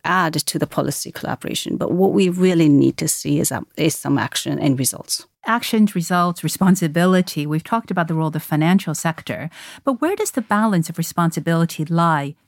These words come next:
Speaker 2: to take action? Should it be for governments to drive action on climate change or for the private sector to take a lead? So, Bill, perhaps if I can come to you first on this, whose responsibility is it to drive change? And what support,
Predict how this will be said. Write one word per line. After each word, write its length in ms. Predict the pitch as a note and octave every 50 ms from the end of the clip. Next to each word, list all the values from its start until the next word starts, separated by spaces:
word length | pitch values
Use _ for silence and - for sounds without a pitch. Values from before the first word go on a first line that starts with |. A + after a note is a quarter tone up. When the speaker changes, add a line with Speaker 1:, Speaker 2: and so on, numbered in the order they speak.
| _ _ -
Speaker 2:
to 320 | - - - D4 C#4+ C#4
take 380 | C4+ - - - A2 - - -
action? 380 | - D3 B2+ - - - - B2
Should 240 | C3+ - - F3+ D#3+
it 80 | D#3+
be 140 | - D#3+ D3
for 260 | D3+ - - B2 B2 A#2+
governments 760 | - - F3+ F3 F#3 - A#3+ B3+ C#4+ D#4+ F4 F4+ - - -
to 100 | - -
drive 300 | - - D4 C#4+ C#4+ C#4
action 560 | C#4 C#4 C4+ - - - D4 C#4+ C#4+ D4 D4 -
on 160 | A#3+ B3 B3+
climate 380 | - - - C4 B3+ C4 C4+
change 420 | B3+ - - C4+ C4 C4+ C4 - - - - - - _
or 120 | - F#3
for 140 | - - F3+
the 100 | E3 E3+
private 420 | - - - - F3 D#3+ D#3+ - -
sector 580 | - - G3 F3+ - - - - - - - -
to 160 | - - D#3+
take 260 | - - D3 C3+ -
a 40 | C#3
lead? 360 | C3 C3 C3+ - - - -
So, 180 | - - F3+ E3
Bill, 360 | E3 E3 - G#3 F#3+ D3+ D#3
perhaps 420 | - F3+ E3 D#3 F3+ F3 - - -
if 100 | E3+ -
I 140 | D#3 D3+
can 160 | D#3 - D3+ D#3
come 180 | - D#3+ D#3 D#3+
to 100 | - D#3
you 120 | C#3+ D3
first 380 | C#3+ - E3+ E3 F3 - - C#3+
on 160 | F#2+ F2+ -
this, 320 | - - - - - - - - - - - - -
whose 260 | - - D4+ E4 - F#4
responsibility 840 | F4 - - C#4 C4 C4 - G3 G3+ G3+ F#3+ F#3 F3 - - - -
is 180 | - E3 D#3+ -
it 220 | A#2 - - _
to 100 | - -
drive 380 | D#3 - D#3 D3+ D#3 D3 D3+ -
change? 500 | - - - D#3+ C3 - - - D#3+ -
And 100 | G#3 G#3+
what 160 | B3 E4+ E4+
support, 640 | - - C#4 C4 - - D4+ C#4 D#3+ A#2 C3 -